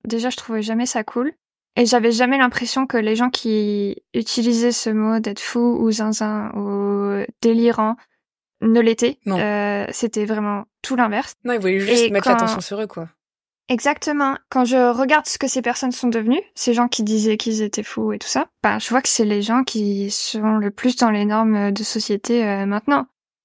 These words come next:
Speaker 1: C'est, c'est pas les gens qui essayent d'être les hérétiques, euh, de, de notre temps, quelque part, tu vois. Euh,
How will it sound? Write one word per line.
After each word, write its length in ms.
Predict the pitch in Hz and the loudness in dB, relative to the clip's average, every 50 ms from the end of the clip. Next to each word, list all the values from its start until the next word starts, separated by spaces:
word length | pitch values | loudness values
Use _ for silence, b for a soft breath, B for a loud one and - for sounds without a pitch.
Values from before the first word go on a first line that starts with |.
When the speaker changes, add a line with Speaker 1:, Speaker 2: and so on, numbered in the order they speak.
| _ _ | _ _
Speaker 1:
C'est, 420 | - - - 220 214 214 208 208 214 | -4 0 2 4 4 4 2 2 0
c'est 180 | - - 208 | -2 -4 -2
pas 200 | 208 - 262 285 | 2 4 4 6
les 180 | 285 247 233 226 | 6 6 4 4
gens 200 | 214 240 247 254 | 4 2 0 0
qui 340 | - - - 226 214 202 - | 0 -2 -2 -2 -2 -2 -2
essayent 540 | - - 226 220 - - 240 240 240 247 254 | -4 -4 -4 -2 -2 0 2 4 4 4 2
d'être 300 | 226 226 214 220 - - - | 2 0 -2 -4 -4 -6 -4
les 720 | 214 208 208 202 208 202 202 202 202 202 208 208 208 220 233 | -2 -2 0 0 0 0 0 -2 -2 -2 -2 -2 0 2 2
hérétiques, 680 | 240 233 233 226 - - - 262 254 254 _ - - | 2 2 0 -2 -2 -2 -2 -2 -2 -4 _ -6 -2
euh, 640 | 233 214 208 208 202 202 202 202 196 196 196 202 208 220 - _ _ _ _ _ _ _ _ _ _ _ _ _ _ - | 0 0 2 2 0 0 0 0 0 0 -2 -2 -4 -6 -10 _ _ _ _ _ _ _ _ _ _ _ _ _ _ -10
de, 320 | 220 220 214 214 214 214 214 | -6 -2 0 0 2 2 0
de 160 | 202 220 226 | 2 2 4
notre 300 | 226 226 - - - 247 | 4 2 2 0 0 0
temps, 280 | - 285 277 254 240 233 | 2 4 4 4 2 2
quelque 300 | - - 233 226 233 220 | 0 -2 -2 0 0 -2
part, 240 | 214 214 208 - | -4 -4 -6 -8
tu 140 | - - - | -8 -8 -4
vois. 260 | 220 214 226 226 - - | -2 -2 -2 -2 -2 -4
Euh, 540 | - 214 214 214 214 208 208 208 208 214 220 | -4 -2 -2 0 0 0 -2 -2 -2 -4 -6